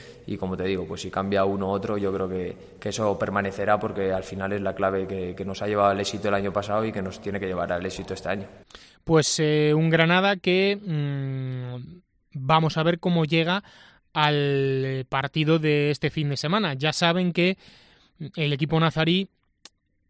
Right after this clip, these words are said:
Speaker 2: mm, tuvo que jugar el pasado parte-, el último partido justo antes del parón, hace ya casi dos semanas,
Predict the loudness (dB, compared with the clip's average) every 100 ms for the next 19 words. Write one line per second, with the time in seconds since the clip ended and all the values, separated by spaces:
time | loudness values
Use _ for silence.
0 | _ -16 -16 -18 _ _ _ 4 4 4
1 | 2 2 4 4 2 -2 0 2 2 2
2 | 0 -2 2 2 2 0 0 0 0 0
3 | -4 -4 -4 -2 -4 0 2 2 0 -8
4 | -20 -20 _ -16 -12 -8 -6 -4 -4 -4
5 | -4 -4 0 0 0 -2